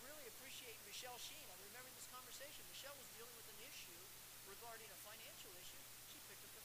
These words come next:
phone and called me. What does God's word say about that? This is my second point in our application here.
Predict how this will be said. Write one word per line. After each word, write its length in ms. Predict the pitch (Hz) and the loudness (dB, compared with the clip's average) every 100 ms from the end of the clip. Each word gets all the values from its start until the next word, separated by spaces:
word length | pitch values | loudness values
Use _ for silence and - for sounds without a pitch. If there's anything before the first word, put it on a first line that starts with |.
| 226 | -2
phone 80 | 226 | -2
and 140 | - | -2
called 240 | 254 302 - | -2 -2 -2
me. 80 | - - - - - | -2 -4 -4 -2 -2
What 80 | 370 | -2
does 80 | - | 0
God's 240 | 330 - | 0 0
word 160 | - - | -2 0
say 240 | - 254 - - | 0 0 -2 -2
about 160 | - - | -2 -2
that? 140 | - - - - - - - - - - - - - | -2 -2 -2 -2 -2 -2 -2 -2 -2 -2 -2 -2 2
This 80 | - | 2
is 120 | - | 2
my 80 | 220 | 2
second 320 | 190 226 214 214 - | 2 2 2 0 -2
point 160 | 202 - | -2 -2
in 40 | |
our 80 | - 180 | 0 0
application 640 | 185 - - 180 170 - - | 0 0 -2 0 0 0 -2
here. 220 | - - | -2 -2